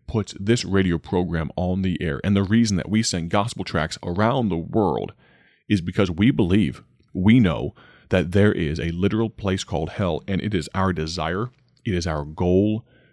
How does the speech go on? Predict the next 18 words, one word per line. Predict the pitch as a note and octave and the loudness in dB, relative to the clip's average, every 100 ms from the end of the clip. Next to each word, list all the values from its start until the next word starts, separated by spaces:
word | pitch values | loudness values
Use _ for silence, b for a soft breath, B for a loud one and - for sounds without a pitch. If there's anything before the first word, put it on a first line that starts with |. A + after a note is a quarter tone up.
| - | -12
to | - - | -12 -10
keep | - G2+ - | -4 -4 -4
people | - F#2 E2+ | -14 -10 -10
from | D#2 - D#2+ A#1+ | -10 -8 -8 -8
it. | - - _ _ _ _ _ _ - | -16 -20 _ _ _ _ _ _ -6
Now, | F#2 | -4
here's | C#3 - | -2 -2
your | G2 | -2
homework | F#2 G2+ E2 - | 0 0 0 -4
assignment | F2+ D#2+ D2 B1+ | -4 -4 -4 -6
for | - - | -10 -8
today. | G2 F#2 - - _ b b b b b b | -6 -6 -10 -14 _ b b b b b b
What | G2+ A2 | 4 6
I'd | G#2+ G#2+ | 6 4
like | A2+ - | 2 2
you | |
to | A2+ | -2
do | G#2+ A1+ | -2 -4